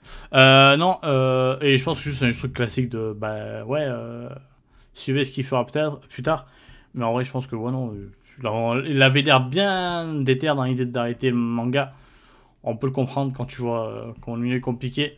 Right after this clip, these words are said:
euh, même si c'est quand même triste parce que, bah, ça reste la passion de beaucoup de ce, de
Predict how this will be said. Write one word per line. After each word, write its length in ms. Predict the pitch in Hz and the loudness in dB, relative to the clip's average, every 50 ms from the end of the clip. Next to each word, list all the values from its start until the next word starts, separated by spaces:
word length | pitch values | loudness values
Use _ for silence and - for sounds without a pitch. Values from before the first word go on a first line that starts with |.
| - - | -12 -8
euh, 40 | 120 | -6
même 160 | 120 123 127 | -2 -2 -2
si 80 | 127 - | -2 -4
c'est 120 | - 123 | -6 -6
quand 60 | 120 117 | -4 -4
même 120 | 113 113 | -6 -8
triste 260 | - - 151 135 - | -8 -8 -10 -10 -8
parce 140 | - 113 - | -12 -14 -12
que, 100 | - 113 | -12 -14
bah, 180 | 107 107 107 104 | -12 -12 -12 -14
ça 180 | - - 113 | -12 -12 -12
reste 220 | 113 117 - - - | -10 -10 -12 -10 -12
la 100 | 113 107 | -12 -10
passion 260 | - 120 - - 120 | -10 -10 -8 -8 -8
de 40 | 113 | -8
beaucoup 320 | 110 110 110 104 - 131 127 | -8 -10 -10 -10 -10 -10 -10
de 60 | 120 | -10
ce, 200 | - - - 113 | -12 -16 -14 -12
de 340 | 110 107 107 107 107 107 | -12 -12 -12 -14 -16 -16